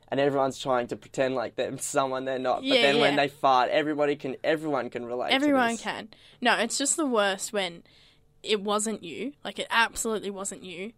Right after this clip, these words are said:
Speaker 1: Yeah.
Speaker 2: But it's in your area. And
Speaker 1: Yeah.
Speaker 2: someone says, "Oh, it, well, it wasn't me, it wasn't me, it wasn't me."
Speaker 1: Yeah.
Speaker 2: And they're like,
Speaker 1: Yeah.
Speaker 2: "Lucy, come on." I'm like, "No, it wasn't."
Speaker 1: It's usually the one who's pushing so hard to be like, "It's
Speaker 2: Yeah.
Speaker 1: you."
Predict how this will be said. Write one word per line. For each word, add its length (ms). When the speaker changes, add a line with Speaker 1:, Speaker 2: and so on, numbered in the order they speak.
Speaker 1:
Yeah. 300
Speaker 2:
But 240
it's 180
in 160
your 220
area. 520
And 140
Speaker 1:
Yeah. 120
Speaker 2:
someone 200
says, 320
"Oh, 640
it, 160
well, 180
it 80
wasn't 240
me, 120
it 80
wasn't 240
me, 80
it 80
wasn't 240
me." 140
Speaker 1:
Yeah. 220
Speaker 2:
And 120
they're 100
like, 180
Speaker 1:
Yeah. 120
Speaker 2:
"Lucy, 380
come 180
on." 220
I'm 60
like, 160
"No, 340
it 100
wasn't." 280
Speaker 1:
It's 80
usually 300
the 100
one 160
who's 160
pushing 400
so 260
hard 280
to 60
be 80
like, 160
"It's 200
Speaker 2:
Yeah. 60
Speaker 1:
you." 260